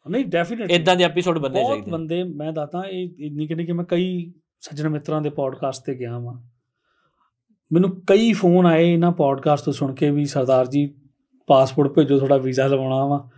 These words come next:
Speaker 1: ਸਾਡੇ ਕੋਲ ਆ ਕੇ ਇੱਥੇ ਨਾ ਸਾਨੂੰ ਵੀਹ ਦਿਨ ਦਾ ਸੈਸ਼ਨ ਦੇ ਕੇ ਜਾਓ ਇਤਿਹਾਸ ਤੇ।" ਹੁਣ ਮੈਨੂੰ ਐਂ ਲੱਗਦਾ, ਯਾਰ, ਮੇਰਾ, ਮੇਰਾ ਵਿਸ਼ਾ ਨਹੀਂ ਹੈ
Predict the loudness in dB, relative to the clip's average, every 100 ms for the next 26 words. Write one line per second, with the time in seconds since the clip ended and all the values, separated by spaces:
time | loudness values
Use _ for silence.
0 | _ _ _ _ 4 6 6 6 6 4
1 | 2 0 0 0 -2 -2 -6 -6 -4 -6
2 | -12 -18 _ 2 6 6 6 2 -2 0
3 | -2 0 -2 -4 -4 -8 -12 _ _ _
4 | _ 0 2 2 0 -10 -18 -20 _ _
5 | _ _ _ _ _ _ 4 6 6 6
6 | 6 6 6 6 6 6 8 8 4 4
7 | 4 4 2 0 2 2 0 -8 -12 -16